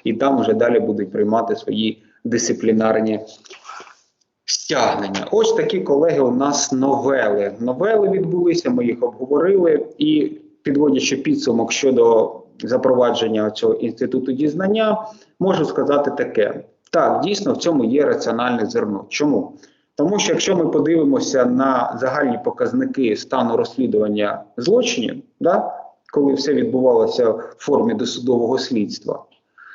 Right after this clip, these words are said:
то ми спостерігали таку ситуацію, що з чотирьохста восьмидесяти тисяч злочинів, третина —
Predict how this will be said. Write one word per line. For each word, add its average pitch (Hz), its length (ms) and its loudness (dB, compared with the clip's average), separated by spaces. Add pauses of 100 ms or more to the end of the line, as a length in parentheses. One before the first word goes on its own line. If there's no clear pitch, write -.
(160)
то 196 140 2
ми 240 280 2
спостерігали 180 800 2
таку 156 220 -4
ситуацію, 185 560 -2
що 156 300 -2 (240)
з - 60 -10
чотирьохста 170 840 -2
восьмидесяти 135 880 -2
тисяч 131 760 -4
злочинів, 131 800 0 (840)
третина — 170 1080 0